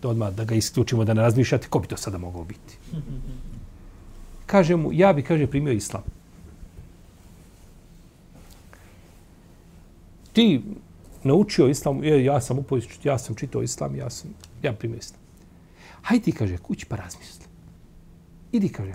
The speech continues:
„kući pa razmisli, savjetuj se sa roditeljima, vidi. To, to sve baš ono da bude. Pitaj svoga babe koji se možda kipu klanja, hoćeš li ti Allaha obožavati. I vrati ga.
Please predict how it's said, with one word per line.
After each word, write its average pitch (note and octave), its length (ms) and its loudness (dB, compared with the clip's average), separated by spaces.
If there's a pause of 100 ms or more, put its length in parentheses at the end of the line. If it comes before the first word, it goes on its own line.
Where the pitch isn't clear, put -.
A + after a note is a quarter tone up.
„kući - 240 -6
pa A2 80 -4
razmisli, F#2+ 340 -6
savjetuj A#3 520 -6
se - 180 -20 (420)
sa - 140 -8
roditeljima, A2+ 460 -6 (200)
vidi. A#2+ 220 -8 (420)
To, A3+ 120 -2
to - 220 0
sve - 220 -2
baš C#3 320 -2
ono B2 180 0
da A#2 80 -2
bude. B2+ 220 -4 (100)
Pitaj G3+ 360 8
svoga G3 300 4
babe F#3+ 460 6
koji D#3+ 280 0
se D#3+ 240 0 (320)
možda D#3 220 6
kipu - 460 8
klanja, A#3+ 360 6
hoćeš F#3 400 4
li D3 60 -2
ti E3+ 280 -2
Allaha A#2+ 400 0
obožavati. G2 720 -4 (1200)
I F#3 80 6
vrati G3+ 360 4
ga. - 80 -12